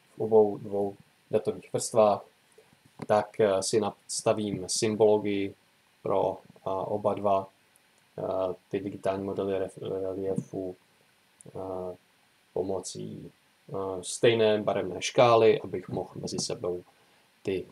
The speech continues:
eh, jednotlivé, eh, reliéfy porovnat,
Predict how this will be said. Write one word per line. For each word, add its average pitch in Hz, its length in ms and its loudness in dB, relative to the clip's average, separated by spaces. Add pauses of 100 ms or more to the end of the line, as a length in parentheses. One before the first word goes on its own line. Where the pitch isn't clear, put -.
(240)
eh, 90 320 -6
jednotlivé, 92 680 -6 (1000)
eh, 90 280 -10 (680)
reliéfy 98 580 0
porovnat, 117 600 2